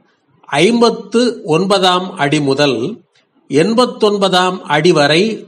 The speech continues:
உள்ள பகுதியை நாம் விரைவாக காணலாம் என்று கருதுகின்றேன். இதில் பலியிட்ட செய்தியை சொல்வதனாலே சற்று விரைவாகவே சொல்லிவிடலாம்.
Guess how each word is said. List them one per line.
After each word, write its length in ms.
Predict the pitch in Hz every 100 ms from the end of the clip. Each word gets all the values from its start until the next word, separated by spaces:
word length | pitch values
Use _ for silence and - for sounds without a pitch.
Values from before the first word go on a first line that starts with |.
| -
உள்ள 320 | 165 170 151
பகுதியை 800 | 143 131 151 139 139 180 277 - -
நாம் 280 | 160 156 143
விரைவாக 560 | 139 147 151 151 175
காணலாம் 680 | 175 135 135 131 139 208 -
என்று 300 | 160 165 202
கருதுகின்றேன். 840 | 151 135 127 117 113 98 98 _ _ _ _ _ _ _ _ _ _ _ -
இதில் 600 | 180 190 143 214 277 - - _ _ _ _ _ _
பலியிட்ட 840 | 160 196 254 254 - - 233 226
செய்தியை 680 | 202 - 208 196 196 185 180 156
சொல்வதனாலே 840 | 160 165 160 147 143 151 247 - -
சற்று 400 | - 165 170 151
விரைவாகவே 840 | 156 170 175 156 151 151 247 - -
சொல்லிவிடலாம். 640 | 160 151 147 135 135 170